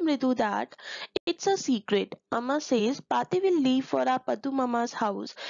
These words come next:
if she knows we have a cat. Then Ravi and Meena shared their secret with Mridu that they had hidden a kitten in the backyard,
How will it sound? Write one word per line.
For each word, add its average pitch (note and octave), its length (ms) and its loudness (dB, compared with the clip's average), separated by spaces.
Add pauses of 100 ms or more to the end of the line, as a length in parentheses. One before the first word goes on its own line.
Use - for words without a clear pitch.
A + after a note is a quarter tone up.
(160)
if - 160 2
she F#4+ 220 4
knows A#3 380 2
we B3+ 120 4 (140)
have G3+ 160 -2
a A3 80 -2
cat. B3 320 0 (720)
Then B3+ 400 2 (260)
Ravi D4+ 360 4
and F#4+ 120 2
Meena C4 400 2
shared C#4 460 2
their D4 180 2
secret D4 540 -2
with E4+ 120 2
Mridu A3 640 2
that G#3 420 -2
they B3 140 2
had A#3 260 0
hidden A3 400 0
a A#3+ 100 -2
kitten G#3+ 420 -2 (560)
in D4 160 4
the D#4+ 140 4
backyard, G3 580 -2